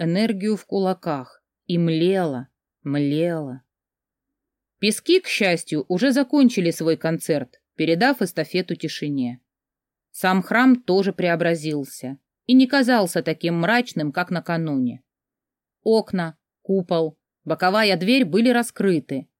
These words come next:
Из проёмов на полированные кости ящера лился свет.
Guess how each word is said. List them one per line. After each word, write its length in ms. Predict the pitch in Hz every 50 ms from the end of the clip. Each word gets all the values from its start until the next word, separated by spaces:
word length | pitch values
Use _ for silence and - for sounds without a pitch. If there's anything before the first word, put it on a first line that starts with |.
| _ _ _ _ _
Из 220 | - 175 170 -
проёмов 580 | - 185 175 196 247 311 320 262 185 151 - -
на 120 | 160 160
полированные 640 | - 180 180 180 180 180 185 175 180 180 175 175 175
кости 400 | 170 - 240 226 220 - _ -
ящера 560 | 220 226 254 262 269 - - 180 156 151 151
лился 440 | 151 165 202 226 233 220 - - 214
свет. 460 | 196 - - 170 156 151 131 - _